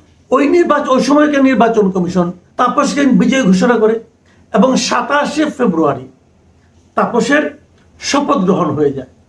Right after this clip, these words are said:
দুই হাজার বিশ সালের। ডেটগুলো একটু খেয়াল রাখবেন। তারপর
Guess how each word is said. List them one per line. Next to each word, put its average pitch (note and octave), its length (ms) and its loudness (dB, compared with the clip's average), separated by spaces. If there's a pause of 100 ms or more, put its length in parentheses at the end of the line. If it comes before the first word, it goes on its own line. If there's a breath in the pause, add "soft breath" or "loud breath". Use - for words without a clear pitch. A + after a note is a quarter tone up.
(800)
দুই F#3+ 160 2
হাজার A3+ 220 2
বিশ A3+ 180 0
সালের। C#3+ 220 -2 (440 soft breath)
ডেটগুলো A3+ 420 0
একটু A3+ 180 -4
খেয়াল F3+ 220 2
রাখবেন। B2 260 -8 (640 soft breath)
তারপর B3+ 400 0